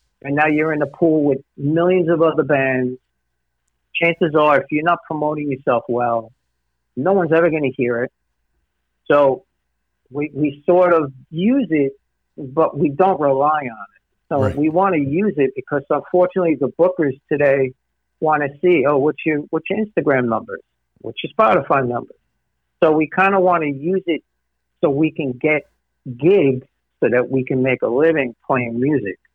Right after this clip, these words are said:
Speaker 1: Because the only way bands make money is from physical sales and tickets.
Speaker 2: Right.
Speaker 1: That's, that's the only way, you know, and that,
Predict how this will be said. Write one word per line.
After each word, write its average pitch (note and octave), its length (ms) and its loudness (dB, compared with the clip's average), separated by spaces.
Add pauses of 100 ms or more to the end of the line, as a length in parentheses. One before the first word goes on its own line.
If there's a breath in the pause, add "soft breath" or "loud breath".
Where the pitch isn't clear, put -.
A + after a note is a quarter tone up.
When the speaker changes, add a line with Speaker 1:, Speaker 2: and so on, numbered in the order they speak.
(280)
Speaker 1:
Because D#3+ 180 0
the E3+ 100 2
only F#3 180 2
way E3 200 2
bands C#3+ 400 -6
make B2+ 180 -6 (300)
money C#3+ 560 -2 (600)
is C#3+ 160 -2
from C#3+ 240 -2
physical D3 520 -2
sales C3 460 2
and A#2 280 -10
tickets. - 300 -8 (240)
Speaker 2:
Right. G2 220 -8 (300)
Speaker 1:
That's, C#3+ 160 0 (100)
that's D#3+ 180 2
the C#3+ 160 -2
only D3 320 0
way, A#2+ 200 0 (600)
you B2 80 -4
know, A#2+ 280 -6
and C#3+ 160 0
that, D3 160 2